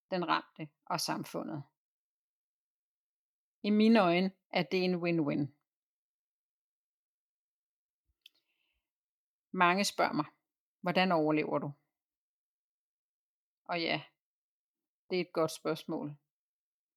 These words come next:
Hvordan overlever jeg? Jamen dybest set, så tror jeg, at vi alle sammen har det, har det liggende, det her med at overleve, når noget er svært. Men det, der i hvert fald står mig meget klart,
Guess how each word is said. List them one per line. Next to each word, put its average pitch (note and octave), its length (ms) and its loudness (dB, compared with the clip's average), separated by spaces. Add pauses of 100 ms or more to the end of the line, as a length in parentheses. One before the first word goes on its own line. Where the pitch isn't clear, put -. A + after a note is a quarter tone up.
(220)
Hvordan E3+ 360 -4
overlever D#3+ 440 -2
jeg? - 180 -10 (2000)
Jamen F3+ 200 0
dybest A3+ 340 4
set, F#3+ 260 0
så - 160 -4
tror G3 260 2
jeg, - 100 4
at F3 80 0
vi F3+ 60 0
alle G3+ 220 6
sammen F#3+ 400 2
har F#3 220 2
det, F3+ 220 -2 (240)
har F#3 120 0
det F#3 120 0
liggende, F#3+ 440 2 (180)
det F3 120 0
her F3 180 0
med E3 340 0 (260)
at F#3 120 0
overleve, D#3+ 640 -2 (380)
når F3+ 180 -6
noget E3 260 -2
er D#3+ 40 0
svært. - 440 -4 (1600)
Men F#3+ 300 0
det, A3 120 8
der A3 120 4
i F#3 40 0
hvert E3+ 220 2
fald E3+ 260 0
står - 200 -2
mig F3+ 400 2
meget D3 340 0
klart, - 320 -2